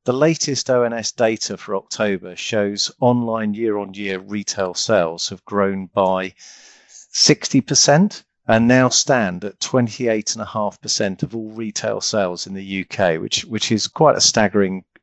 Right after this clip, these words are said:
um, figure. The impact of this growth in online is countered, obviously, by a decline in the bricks and mortar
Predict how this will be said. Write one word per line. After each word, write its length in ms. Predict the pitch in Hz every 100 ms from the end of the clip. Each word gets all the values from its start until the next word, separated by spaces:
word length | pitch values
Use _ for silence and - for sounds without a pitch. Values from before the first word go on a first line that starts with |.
| -
um, 280 | 101 95 90
figure. 480 | - 120 92 85 92 _ _ - - - - - - _ -
The 180 | 147
impact 480 | 180 202 - 123 104
of 80 | 98
this 160 | 95 -
growth 560 | - 90 85 - - _ _ _ _
in 140 | 113 110
online 540 | 110 107 110 104 92 -
is 160 | 120 110
countered, 640 | - 135 147 - 104 92 - _ _ _
obviously, 380 | 110 110 - 95
by 260 | - 104 104
a 60 |
decline 640 | 104 110 - 131 127 117 92
in 220 | 95 98
the 260 | 101 101 98 - _ -
bricks 320 | 117 - -
and 100 | 101
mortar 640 | 107 117 120 - 95 85